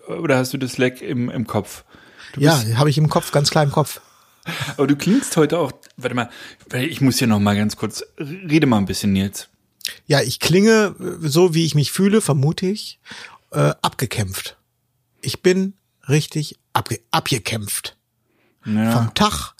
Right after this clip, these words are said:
Speaker 2: vom Monat, vom Jahr. Wie du hörst, ich, oder vielmehr wie du siehst, ich sitze hier vor meiner, vor meinem Aktenschrank und nicht, äh, bin nicht auf der Hütte in Ischgl zu erreichen. Ich bin
Speaker 1: Ah.
Speaker 2: in Berlin, ich bin am Malochen und
Speaker 1: Scheiße
Speaker 2: nicht am
Speaker 1: ist das.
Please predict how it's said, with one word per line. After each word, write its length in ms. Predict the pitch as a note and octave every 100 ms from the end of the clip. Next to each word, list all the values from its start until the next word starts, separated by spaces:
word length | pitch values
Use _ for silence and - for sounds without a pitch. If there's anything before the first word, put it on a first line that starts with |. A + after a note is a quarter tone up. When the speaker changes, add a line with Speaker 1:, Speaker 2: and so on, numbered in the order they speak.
| _ _
Speaker 2:
vom 340 | - C3+ B2 C3
Monat, 640 | F3+ F#3 F3 E3 E3 -
vom 260 | - A#2 A#2+
Jahr. 340 | C#3+ C#3+ C#3+ - - - - - _
Wie 100 | C3
du 160 | C3
hörst, 640 | A2+ E3 F3 E3+ - - - _ _ _ _ -
ich, 320 | B2 - - D3
oder 220 | D#3 B2 A2+
vielmehr 280 | - E3+ C#3
wie 60 | C3
du 140 | C3+
siehst, 400 | A#2 G3 A3+ -
ich 120 | C#3
sitze 280 | D#3+ D#3+ E3+
hier 200 | D3+ E3
vor 200 | - D3+
meiner, 520 | C#3 C#3+ D3+ C#3 C#3 - _
vor 120 | - C#3+
meinem 220 | B2+ C3 -
Aktenschrank 840 | C#3+ _ - G3+ - F#3+ F3+ G#3 -
und 540 | D#3 D3 C#3 - -
nicht, 480 | D3 E3+ E3+ - -
äh, 200 | F#3 E3
bin 160 | D3+ E3
nicht 200 | F#3+ -
auf 160 | D#3
der 160 | D3+ B2+
Hütte 220 | F#3 F#3
in 140 | D3
Ischgl 380 | D3+ F#3+ - A3+
zu 120 | -
erreichen. 720 | G#3+ F#3+ F#3+ G3+ G3 G#3+ G#3+ - _ - - - - D3+
Ich 100 | A2+
bin 200 | D#3 E3
Speaker 1:
Ah. 60 | -
Speaker 2:
in 140 | C3
Berlin, 480 | C3 B2+ F3 G#3 A3+
ich 180 | - A2+
bin 140 | C#3+
am 180 | - C3
Malochen 680 | B2 B2+ D3+ F#3+ G3+ G3+ G#3
und 160 | - C3
Speaker 1:
Scheiße 400 | C3+ G3+ A3 C3+
Speaker 2:
nicht 100 | C#3
am 160 | C#3+
Speaker 1:
ist 0 |
das. 320 | G2 - -